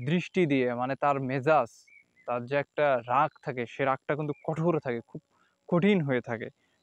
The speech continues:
ঠিক আছে? সেটাই আল্লাহ পাক বলতেছেন। আমরা দেখলেই বুঝতে পারি যে কেমন রাগ করতেছে, আর আল্লাহর আয়াতের সাথে তার আচার আচরণ, তার ব্যবহারটা একদম মিলে যাচ্ছে।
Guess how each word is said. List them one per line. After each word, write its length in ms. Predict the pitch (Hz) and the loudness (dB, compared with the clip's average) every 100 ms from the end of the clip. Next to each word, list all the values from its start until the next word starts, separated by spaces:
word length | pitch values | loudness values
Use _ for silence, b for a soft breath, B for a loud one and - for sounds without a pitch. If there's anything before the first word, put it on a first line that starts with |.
| _ | _
ঠিক 140 | 165 | 2
আছে? 260 | 196 160 - - | 2 2 -4 -6
সেটাই 320 | - 165 180 | -2 2 4
আল্লাহ 220 | 160 151 | 4 2
পাক 100 | 147 | 2
বলতেছেন। 500 | 127 135 123 127 135 - b b | 0 -2 -4 -8 -10 -14 b b
আমরা 200 | - 220 | -2 2
দেখলেই 340 | 185 185 170 196 | 4 4 6 4
বুঝতে 280 | 160 - 139 | 2 -2 0
পারি 200 | 135 123 | 0 0
যে 160 | 127 | -4
কেমন 320 | - 151 147 | -2 -2 0
রাগ 160 | 143 135 - | 0 0 -2
করতেছে, 380 | 131 - 120 | -12 -8 -2
আর 160 | 120 123 | 2 4
আল্লাহর 420 | 131 135 139 139 | 4 4 2 0
আয়াতের 340 | 143 135 135 147 | 0 0 0 -4
সাথে 240 | - 160 180 b b - | -4 -4 -4 b b -2
তার 160 | - | 0
আচার 360 | - 135 - 160 | 0 -2 0 2
আচরণ, 360 | 151 - 170 175 | 2 0 -4 0
তার 160 | 156 | -2
ব্যবহারটা 580 | 127 131 127 143 - 190 202 _ _ _ | 0 -2 -2 -6 -4 -4 -4 _ _ _
একদম 300 | 139 127 147 | -4 -2 -2
মিলে 320 | 147 180 190 | 0 2 4
যাচ্ছে। 300 | 131 120 - | 2 0 -4